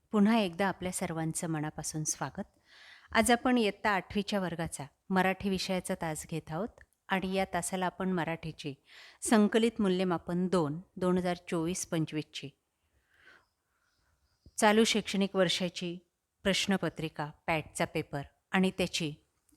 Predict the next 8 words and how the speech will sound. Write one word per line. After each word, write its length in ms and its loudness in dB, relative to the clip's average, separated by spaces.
आन्सर 340 6
शीट 300 0
आपण 220 -2
या 100 0
ठिकाणी 460 -4
अभ्यासणार 520 -4
आहोत. 420 -10
एकूण 520 6